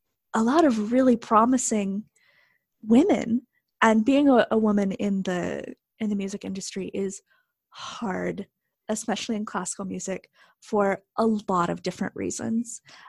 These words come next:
Um, but then to add that pressure of, um, needing to be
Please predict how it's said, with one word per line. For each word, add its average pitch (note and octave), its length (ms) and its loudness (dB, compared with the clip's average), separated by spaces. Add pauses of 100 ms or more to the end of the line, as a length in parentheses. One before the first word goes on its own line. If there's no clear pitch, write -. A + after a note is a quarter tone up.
(140)
Um, F#3+ 440 -2
but - 200 0
then G#3+ 180 2
to - 200 -6
add F#3+ 280 4
that G3+ 220 -2
pressure F#3+ 680 -2
of, F#3 680 -6 (540)
um, F3+ 520 -4 (680)
needing G#3+ 480 4
to A3+ 180 -4
be G3 580 -4